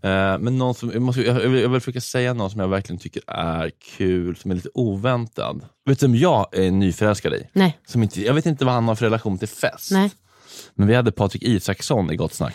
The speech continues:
Speaker 2: Ja,
Speaker 1: häromdagen.
Speaker 2: det hörde jag.
Speaker 1: Han var liksom, du vet när folk är så här omedvetet eller så här, inte gör ett stort nummer av att de är bjussiga.
Speaker 2: Ja.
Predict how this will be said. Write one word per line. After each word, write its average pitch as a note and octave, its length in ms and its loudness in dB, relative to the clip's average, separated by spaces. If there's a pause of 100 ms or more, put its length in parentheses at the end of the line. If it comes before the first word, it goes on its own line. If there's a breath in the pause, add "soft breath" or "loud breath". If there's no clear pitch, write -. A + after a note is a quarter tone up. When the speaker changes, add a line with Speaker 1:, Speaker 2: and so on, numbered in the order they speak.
Speaker 2:
Ja, C4 80 4
Speaker 1:
häromdagen. D#4+ 240 6
Speaker 2:
det F#4 240 4
hörde B3 160 2
jag. C#3+ 220 0
Speaker 1:
Han E3+ 380 0
var A2+ 240 4
liksom, F#2+ 440 -2 (680 soft breath)
du B2 80 -2
vet C3+ 100 2
när C#3 100 2
folk C3+ 220 -2
är C#3+ 60 0
så B2+ 100 2
här G#2+ 120 4 (1040)
omedvetet A#2+ 1000 0
eller B2+ 160 4
så A2+ 120 2
här, G2 140 4
inte B2+ 280 2
gör A#2+ 100 6
ett A#2 140 0
stort A#2+ 220 -2
nummer C3+ 560 0
av F2 160 2
att F2+ 80 -4
de F2+ 100 0
är F2+ 40 2
bjussiga. - 560 0
Speaker 2:
Ja. F3 200 2